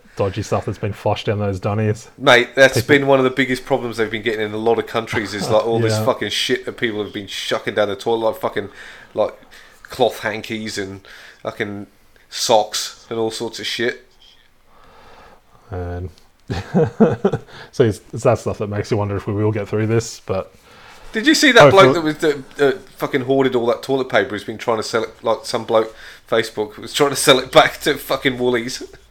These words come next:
Speaker 1: Uh, mob justice is too good for someone like that.
Speaker 2: Somebody should just break into his house and just set fire to all the toilet paper.
Speaker 1: Yeah, I think that would be fitting.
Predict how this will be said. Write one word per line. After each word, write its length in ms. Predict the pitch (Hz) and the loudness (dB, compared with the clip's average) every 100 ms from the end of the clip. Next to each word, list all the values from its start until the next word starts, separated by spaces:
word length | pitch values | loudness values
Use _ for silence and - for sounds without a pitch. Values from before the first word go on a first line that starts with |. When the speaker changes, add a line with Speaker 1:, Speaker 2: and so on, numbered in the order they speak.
| _ _ _ - _ | _ _ _ -20 _
Speaker 1:
Uh, 420 | 123 101 95 90 80 - - _ _ _ _ _ _ - - - - - - - - _ _ _ | -6 -4 -2 -4 -6 -14 -20 _ _ _ _ _ _ -20 -20 -20 -20 -20 -20 -20 -20 _ _ _
mob 200 | 127 120 104 | 0 2 2
justice 680 | 113 - 123 - - - - 143 151 | 0 2 0 -2 -6 -14 -14 -12 -12
is 140 | 117 | -6
too 180 | - 113 | -2 2
good 180 | 120 110 | 2 0
for 100 | 113 | -2
someone 300 | 117 107 110 | 0 0 0
like 180 | 110 - | -2 -2
that. 320 | 127 123 - _ - - _ _ _ | -2 -2 -6 _ -20 -20 _ _ _
Speaker 2:
Somebody 300 | - 160 165 | -4 0 0
should 200 | 165 135 | -2 -2
just 240 | 127 - - | -4 -4 2
break 260 | 117 110 | 2 2
into 140 | 104 104 | -2 -6
his 100 | 98 | 0
house 260 | 107 104 | 2 2
and 120 | 101 | -4
just 260 | 98 95 - | -10 -12 -8
set 220 | - 113 | -8 -8
fire 260 | - 104 104 | -2 0 0
to 160 | 101 | -2
all 80 | 98 | -4
the 60 | 98 | -4
toilet 240 | 107 104 101 | -4 -6 -4
paper. 320 | 95 92 90 - _ _ _ _ _ _ _ _ _ - | -4 -4 -8 -14 _ _ _ _ _ _ _ _ _ -12
Speaker 1:
Yeah, 120 | 107 | -10
I 40 | - | -8
think 180 | 104 | -10
that 60 | 98 | -10
would 100 | 90 | -10
be 80 | 95 | -12
fitting. 380 | - 101 101 | -10 -10 -10